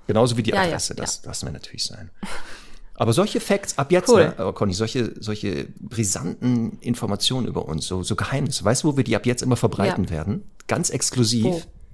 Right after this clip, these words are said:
Speaker 1: auf unserem
Speaker 2: Hm.
Speaker 1: neuen Instagram-Account. Denn die Hundestunde hat einen eigenen
Speaker 2: Ah.
Speaker 1: Instagram-Account.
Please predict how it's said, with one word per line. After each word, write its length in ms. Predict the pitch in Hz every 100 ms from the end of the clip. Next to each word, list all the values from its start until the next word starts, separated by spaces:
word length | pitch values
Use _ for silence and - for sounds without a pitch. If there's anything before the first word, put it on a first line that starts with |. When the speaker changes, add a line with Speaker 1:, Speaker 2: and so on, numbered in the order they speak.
| - - - - - -
Speaker 1:
auf 160 | 107 -
unserem 240 | 107 104
Speaker 2:
Hm. 60 | 98
Speaker 1:
neuen 180 | 101
Instagram-Account. 840 | - - - 87 82 80 85 90 90
Denn 180 | 123 175
die 100 | 120
Hundestunde 460 | 180 202 - 131
hat 140 | 127 -
einen 60 | -
eigenen 260 | 139 143 120
Speaker 2:
Ah. 40 |
Speaker 1:
Instagram-Account. 880 | 127 - 92 80 - - 78 73